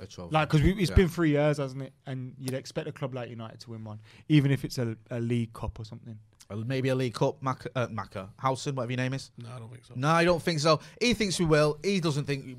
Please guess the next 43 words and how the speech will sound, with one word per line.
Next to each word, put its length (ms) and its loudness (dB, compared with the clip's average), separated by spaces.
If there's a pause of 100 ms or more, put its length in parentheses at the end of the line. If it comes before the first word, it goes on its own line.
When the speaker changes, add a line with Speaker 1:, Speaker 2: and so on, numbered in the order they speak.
(140)
Speaker 2:
With 100 10
Speaker 1:
will. 60 6
Speaker 2:
that 180 10
being 180 6
said, 420 4
Speaker 1:
<laughs> 640 -6
Hang 160 -6
on, 140 -4
there's 140 -6
more. 160 -4
Speaker 2:
does 200 8
Ali 280 6
lose 240 4
his 140 -2
job 300 4
if 120 -6
he 80 -4
doesn't 280 -2
win 120 -8
a 40 -10
trophy? 320 -12
Speaker 3:
No, 200 2
what 180 -2
the 80 -6
fuck, 340 -2
man? 300 -6 (720)
You 80 -6
don't 180 2
Speaker 2:
No, 80 8
Speaker 3:
have 80 12
Speaker 2:
because 280 8
Speaker 3:
to 60 -2
constantly 480 -2
win. 260 -2
St- 260 -12
Speaker 2:
as 180 10
a, 140 4
as 120 8
a 60 8
club, 500 6 (680)
as 120 0
a 60 0
club, 440 -2